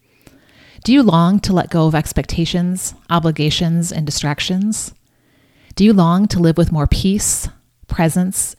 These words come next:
and purpose? And do you wish you could do less and live more? Then I want to invite you to a new mini course called Do Less, Live More. It's going live in September, and then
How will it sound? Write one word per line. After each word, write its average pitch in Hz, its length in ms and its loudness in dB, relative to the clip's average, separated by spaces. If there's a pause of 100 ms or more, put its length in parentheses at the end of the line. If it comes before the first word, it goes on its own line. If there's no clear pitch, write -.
(120)
and 165 100 -2
purpose? - 640 -2 (680)
And 180 120 2
do 170 80 4
you 208 120 6
wish - 460 2
you 180 140 0
could 165 180 -4
do 170 220 0
less 156 560 -4 (120)
and 170 140 -2
live 156 220 0
more? 160 400 -2 (800)
Then 180 120 4
I 180 140 4
want 240 160 2
to 247 40 2
invite 175 260 0
you 151 180 0
to - 160 -2
a 151 80 0
new 180 420 2
mini 180 420 2 (200)
course 151 400 -2
called 127 480 -2 (120)
Do 175 280 2
Less, 143 420 -2 (100)
Live 165 300 -2
More. 151 380 -6 (580)
It's - 160 0
going 180 220 2
live 165 320 2
in 196 80 0
September, 175 680 -4
and 165 140 0
then 190 420 -2